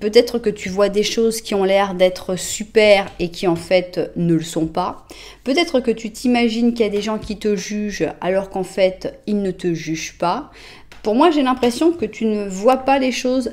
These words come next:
telles qu'elles sont. Et c'est un peu ce qui était d'ailleurs dans, dans le, dans la lune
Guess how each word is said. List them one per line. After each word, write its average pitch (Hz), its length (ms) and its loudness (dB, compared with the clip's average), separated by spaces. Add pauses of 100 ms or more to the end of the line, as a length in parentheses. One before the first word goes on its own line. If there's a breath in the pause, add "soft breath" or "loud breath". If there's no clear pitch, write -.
(240)
telles 247 260 4
qu'elles 214 180 0
sont. 233 360 -4 (360 loud breath)
Et 190 260 -2
c'est - 200 -4
un 185 60 -2
peu 202 140 -2
ce 226 120 -2
qui 185 80 -2
était 185 180 -4 (100)
d'ailleurs 170 380 0
dans, 165 320 -4
dans 160 240 -6
le, 139 240 -6
dans 151 160 -10
la 156 140 -4
lune 226 280 0